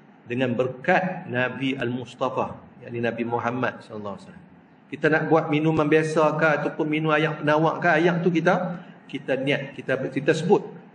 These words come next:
"Nawaitu shifa", kita sebut, "Aku niat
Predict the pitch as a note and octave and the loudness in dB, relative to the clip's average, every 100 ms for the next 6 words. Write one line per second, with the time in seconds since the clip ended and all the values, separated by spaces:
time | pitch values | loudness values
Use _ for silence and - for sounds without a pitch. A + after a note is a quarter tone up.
0 | - - - A2 A2 A#2+ C3 B2+ B2+ - | -20 -20 -18 -4 2 6 4 4 -2 -2
1 | B2 - G2+ - A2 A#2+ D3+ - - - | -2 2 0 2 -2 -2 -2 -6 -6 -10
2 | A#2+ C3 B2+ C3 C#3+ F3+ A3+ - | -6 -6 -4 -2 2 2 0 -4